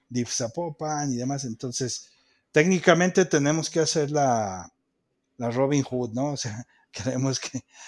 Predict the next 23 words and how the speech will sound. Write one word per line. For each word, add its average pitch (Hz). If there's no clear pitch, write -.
nos 143
den 143
su 151
dinero 143
para 131
después 120
ir 135
a 131
repartir 127
en, 120
a, 107
hacia 123
donde 120
no 123
se 127
puede, 113
¿no? 139
Porque, 85
pues, 104
no 120
se -
vale, 107
¿no? 123